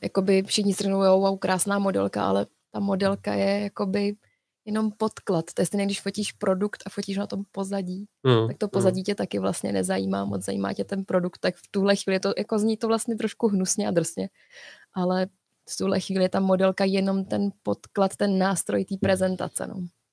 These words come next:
Speaker 2: Mm, zatím jsme tady upřednostnili spíš tu tvoji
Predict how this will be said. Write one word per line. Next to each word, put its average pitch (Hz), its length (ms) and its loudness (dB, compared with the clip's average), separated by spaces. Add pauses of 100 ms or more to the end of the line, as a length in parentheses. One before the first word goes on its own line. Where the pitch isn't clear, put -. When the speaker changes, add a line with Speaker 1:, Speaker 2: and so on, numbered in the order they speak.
(120)
Speaker 2:
Mm, 120 320 0
zatím 127 280 4
jsme 147 200 2
tady 143 300 4 (300)
upřednostnili 127 760 2
spíš 120 320 -4
tu 139 100 6
tvoji 123 460 4